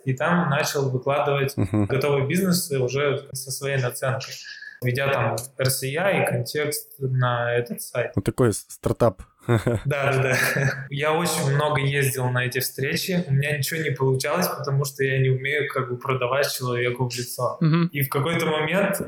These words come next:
Speaker 1: когда я что-то уже разочаровался в этом, я решил попробовать фриланс. Вспомнил, что я как бы был сеошником, думаю,
Speaker 2: Мгм.
Speaker 1: да, и там на фрилансе размещу свои услуги. И получил заказ.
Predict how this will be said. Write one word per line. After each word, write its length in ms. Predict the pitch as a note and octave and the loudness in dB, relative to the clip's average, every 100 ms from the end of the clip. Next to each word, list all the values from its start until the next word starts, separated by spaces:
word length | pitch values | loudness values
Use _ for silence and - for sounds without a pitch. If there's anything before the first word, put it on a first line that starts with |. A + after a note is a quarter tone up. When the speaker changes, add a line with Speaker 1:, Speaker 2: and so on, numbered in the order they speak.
| - | -6
Speaker 1:
когда 580 | - C3+ C3+ C3 B2 B2 - | -2 0 2 2 2 0 -4
я 320 | - C3+ B2+ B2 | -8 0 2 2
что-то 280 | C3+ C3+ A#2+ | 0 0 0
уже 280 | A#2+ B2 B2+ | 0 0 0
разочаровался 800 | C3 C3+ - C#3+ D#3 G3 - D3+ | 0 -2 -2 0 2 2 2 0
в 80 | D3+ | 0
этом, 320 | D3 C#3 B2 | 0 0 0
я 200 | B2+ D#3 | 2 2
решил 360 | C#3 - - | 2 0 -2
попробовать 640 | - C3 C3+ C3+ C3+ C3+ C3 - | 0 0 0 0 2 0 -2 -8
фриланс. 480 | - C3 A#2+ A#2 - - | -2 0 2 0 -6 -12
Вспомнил, 560 | - - D3 D3+ C3+ | -16 -2 0 2 0
что 200 | C3 - | 0 0
я 300 | C3 C3+ B2+ | 0 2 0
как 220 | B2+ B2 A#2 | -2 -4 -8
бы 80 | |
был 200 | B2 B2+ | -2 0
сеошником, 720 | B2+ D3 G3+ G#3+ F3+ F3 D#3 C3+ | 0 0 -2 0 0 0 0 2
думаю, 400 | C3+ C3 B2+ - | 4 4 2 0
Speaker 2:
Мгм. 280 | A2 G#2 G2+ | 0 2 2
Speaker 1:
да, 140 | C3 | 2
и 140 | C#3+ C3+ | 0 0
там 380 | B2+ A#2+ - - - | 0 -2 -4 -14 -6
на 60 | - | -6
фрилансе 480 | - B2+ C#3 D#3+ C3 | -2 0 0 0 -2
размещу 800 | C3 B2 A#2+ A#2+ - C#3+ C#3+ - | -2 -4 -10 -10 -2 0 0 -6
свои 300 | - C3 C3 | -10 -4 0
услуги. 420 | B2+ C3 B2+ A#2 A#2+ B2 | 0 2 0 -2 -4 -4
И 400 | D#3+ E3 C3+ - | 0 0 -2 0
получил 680 | C#3 C3+ C3+ D#3 E3 C#3 B2+ | 2 2 2 0 0 0 0
заказ. 520 | B2+ B2+ C#3+ F3+ | -2 2 2 2